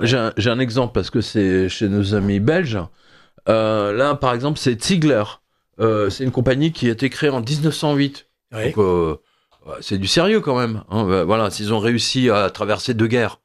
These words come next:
Speaker 1: hein, bah, <laughs> par exemple, hein, euh, ça prouve que c'était bien géré. Euh, donc, ils ont trois mille deux cents employés dans seize pays. Eh bien, figurez-vous que, la, la, la, en fait, ils sont en faillite à cause de, de, de la méga hausse du diesel.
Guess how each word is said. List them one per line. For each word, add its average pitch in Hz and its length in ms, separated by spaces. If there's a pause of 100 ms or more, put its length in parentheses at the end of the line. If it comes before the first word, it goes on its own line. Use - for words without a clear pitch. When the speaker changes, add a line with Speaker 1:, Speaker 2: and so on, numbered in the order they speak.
(260)
Speaker 1:
hein, 101 140
bah, 82 280
<laughs> - 80
par 156 100
exemple, 113 400 (380)
hein, 107 200
euh, 95 200
ça - 160
prouve 107 240
que 95 220
c'était 95 200
bien 104 160
géré. 131 340 (460)
Euh, 117 260
donc, 143 260
ils 131 180
ont 151 100
trois 180 280
mille 202 260
deux 175 120
cents 180 280
employés 165 460
dans 143 180
seize 208 280
pays. 131 480 (560)
Eh - 40
bien, 147 160
figurez-vous 170 480
que, 175 120
la, 104 760
la, 95 240
la, 113 240
en 120 80
fait, 185 220
ils 143 80
sont 160 120
en 151 80
faillite 160 380
à 139 80
cause 175 300
de, 110 680
de, 110 260
de 113 160
la 120 120
méga 156 400
hausse 165 220
du 123 140
diesel. 143 600